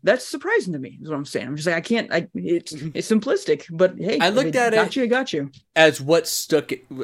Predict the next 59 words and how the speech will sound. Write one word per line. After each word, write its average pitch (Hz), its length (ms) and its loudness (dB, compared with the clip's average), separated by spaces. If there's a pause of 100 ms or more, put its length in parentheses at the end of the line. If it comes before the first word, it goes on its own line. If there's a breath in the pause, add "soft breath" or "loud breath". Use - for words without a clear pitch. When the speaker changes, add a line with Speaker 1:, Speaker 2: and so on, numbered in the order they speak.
(120)
Speaker 3:
is 131 200 -2
what 143 120 -2
sticks - 380 -6
with 87 160 -14
me. - 220 -20 (120)
And 127 120 0
that's, 135 200 4
like, 156 140 0
one 131 100 0
of 127 60 0
the 135 60 -6
things, 113 160 -6
thing 160 160 4
that 131 200 2
Beacon 135 280 0
Pines, 120 440 -6 (380 soft breath)
like, 120 320 2 (160 loud breath)
Speaker 2:
Mm-hmm. 131 160 -8
Speaker 3:
it's 147 140 4
not 220 180 6
always, 180 340 6
like, 127 160 0
the 120 100 0
latest 110 360 -2
game 85 220 -8
that - 100 -10
we 76 80 -10
played. 53 380 -14 (280)
And 117 120 -2
that's, 131 240 4 (180)
that's 147 240 6
one 180 120 4
of 151 60 6
the 139 60 2
things 139 200 0
that 127 80 2
I 120 40 4
like 123 200 2
the 113 60 -4
most 110 260 -2
is 101 80 -10
that 101 140 -8
we 120 160 0
usually, 135 460 4
like, 104 200 -2
sit 113 140 -6
there 107 120 -2
and 95 80 -4
we 98 100 -6
make 117 260 -2
sure 127 160 -2
that 107 120 -6
we 95 60 -8
go 104 200 -6
through 101 220 -8
and 95 80 -8
we 95 100 -8
list 98 400 -8
out 98 240 -6